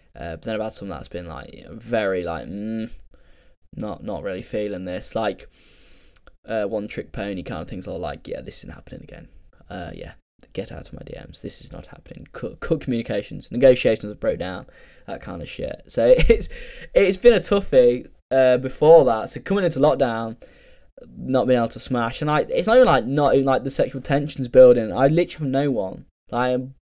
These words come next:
my D Ms are empty. I don't D M anyone. I know, like, the mail's not going either. It's not coming to the post, uh, the post office, not leaving the post office. Like, nothing's going down. Uh,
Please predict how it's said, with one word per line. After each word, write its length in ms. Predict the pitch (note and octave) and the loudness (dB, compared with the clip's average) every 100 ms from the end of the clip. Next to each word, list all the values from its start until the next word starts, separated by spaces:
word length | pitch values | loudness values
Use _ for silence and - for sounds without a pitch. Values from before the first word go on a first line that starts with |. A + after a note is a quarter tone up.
| _ _ - _ _ _ _ - | _ _ -20 _ _ _ _ -2
my 180 | C3+ | 0
D 200 | C3 D3 D3 | 4 4 4
Ms 140 | C#3 | 4
are 120 | B2 | 2
empty. 520 | A#2+ B2 - A2 G#2+ | 2 -2 -4 -8 -8
I 80 | G2 | -2
don't 280 | B2 D3 A#2+ | 2 4 2
D 160 | B2+ B2+ | 4 4
M 120 | B2 | 4
anyone. 480 | A#2 A#2+ A2 G2 F2+ | 0 -2 -2 -4 -8
I 120 | G2 | -4
know, 440 | A#2+ B2 B2+ A#2 - | -2 2 0 0 -4
like, 400 | G2+ E2+ D2+ - | -4 -4 -6 -6
the 80 | C3+ | 0
mail's 420 | D#3 E3+ D#3+ C#3+ | 6 10 10 6
not 200 | C#3 C#3 | 0 2
going 260 | C3 B2 | 4 4
either. 320 | A#2+ B2 A#2 A2 | 2 0 0 -2
It's 160 | C3 | -2
not 160 | G3 - | 0 0
coming 240 | F3 E3+ | 0 0
to 100 | E3 | 0
the 60 | D#3 | -4
post, 500 | D3+ C#3 C3+ - - - - - _ - | 2 4 4 -2 -20 -20 -20 -20 _ -8
uh, 280 | B2 A#2 A2 - | -2 2 2 0
the 100 | - | -2
post 300 | C#3 B2+ B2 | 2 4 2
office, 320 | A#2+ A#2 A2+ | -2 -4 -4
not 160 | C3 A2+ | -4 0
leaving 240 | A#2+ A#2 | 2 0
the 60 | A2+ | -4
post 320 | C3 C3 - | -6 -6 -6
office. 240 | - A#2+ B2 | -12 -10 -4
Like, 160 | A#2 | -2
nothing's 380 | C#3+ D#3 E3 C#3+ | 2 0 0 0
going 240 | C3+ A#2+ | 2 2
down. 400 | A#2 A#2+ G#2+ C#2 - _ _ _ _ _ - | 0 0 -2 -8 -14 _ _ _ _ _ -16
Uh, 460 | A#2 B2 A#2 A#2 | -8 -4 -4 -4